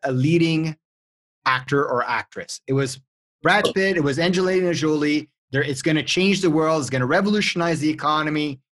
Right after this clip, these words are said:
and it's gonna be great, and it's gonna be awesome. And like I said, it was a leading role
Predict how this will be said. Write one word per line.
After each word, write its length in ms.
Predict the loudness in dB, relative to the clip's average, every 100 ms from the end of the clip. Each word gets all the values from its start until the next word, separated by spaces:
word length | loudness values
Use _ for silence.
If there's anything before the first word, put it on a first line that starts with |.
| _ -4
and 80 | -2
it's 120 | 0
gonna 260 | -2 -2 -2
be 80 |
great, 320 | -2 0 0 0
and 80 |
it's 100 | -4
gonna 200 | -4 -4 -2
be 120 | 0
awesome. 500 | 0 0 -6 -14 -18 _ _ _ _ _ _ -4 -2
And 320 | 0 2 2 0
like 160 | 0
I 60 | -2
said, 220 | 0 0
it 60 | 0
was 140 | 0
a 80 | -2
leading 580 | 2 2 4 2 0 -4
role 600 | -4 0 2 2 0 -4